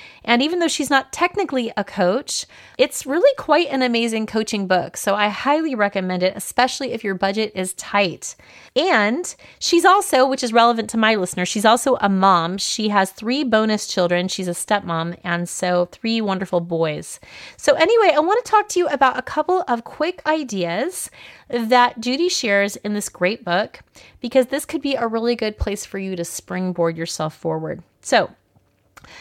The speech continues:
first thing you were talking about is that you are really having trouble getting motivated, and that when you think about the move, you feel badly and you're having trouble even packing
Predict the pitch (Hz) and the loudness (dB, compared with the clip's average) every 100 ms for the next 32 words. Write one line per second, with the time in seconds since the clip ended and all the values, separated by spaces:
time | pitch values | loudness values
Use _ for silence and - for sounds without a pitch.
0 | - - 339 403 494 440 359 370 302 294 | -20 -4 2 2 4 2 2 4 2 2
1 | 269 233 220 214 214 208 202 180 185 - | 0 2 4 2 -2 -4 2 2 2 -4
2 | 202 233 254 220 208 208 220 208 196 190 | -6 -2 0 0 0 -2 -2 0 0 -2
3 | 196 180 180 170 165 185 247 254 226 214 | -2 -2 -2 -2 -2 2 4 4 2 -2
4 | 202 196 - 180 175 170 170 - 180 175 | -2 -4 -6 -4 -2 -4 -6 -4 -4 -2
5 | 190 185 269 269 240 220 190 190 185 180 | -4 -4 -4 0 0 0 -2 -4 -4 -6
6 | 180 180 - 165 160 196 208 208 214 208 | -8 -8 -4 -4 2 4 4 2 -2 -4
7 | 202 - 175 170 185 190 208 208 180 175 | -6 -6 -6 -2 0 0 0 -2 0 -2
8 | 180 175 170 156 170 165 | -4 -4 -4 -4 -6 -10